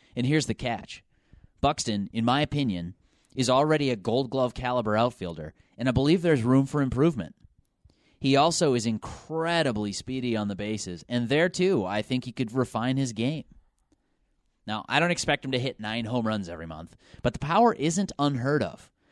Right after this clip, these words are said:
I had one evaluator tell me last year, even before the September power surge,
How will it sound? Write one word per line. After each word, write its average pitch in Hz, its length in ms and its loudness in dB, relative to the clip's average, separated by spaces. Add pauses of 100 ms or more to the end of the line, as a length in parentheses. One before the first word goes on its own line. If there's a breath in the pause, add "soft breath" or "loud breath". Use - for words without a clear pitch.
(200 soft breath)
I 143 60 -2
had 143 100 4
one 139 260 6
evaluator 107 600 2
tell 120 160 -2
me 113 140 0
last 113 400 -4
year, 107 240 -2
even 226 260 -4
before 196 380 -2
the 269 100 -2
September 107 440 -4
power 92 340 -6
surge, 87 400 -10